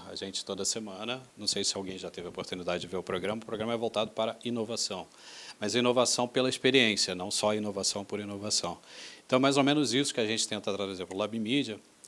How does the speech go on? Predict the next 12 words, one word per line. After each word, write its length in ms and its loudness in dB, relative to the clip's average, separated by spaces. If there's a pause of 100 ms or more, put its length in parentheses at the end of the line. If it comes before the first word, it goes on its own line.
Se 140 0
alguém 200 4
tiver 240 0
curiosidade 640 0
depois, 560 -2 (260)
lab 240 4
media 320 4
tudo 240 -4
com 160 0
i 140 4 (200)
ponto 280 -6
com, 340 0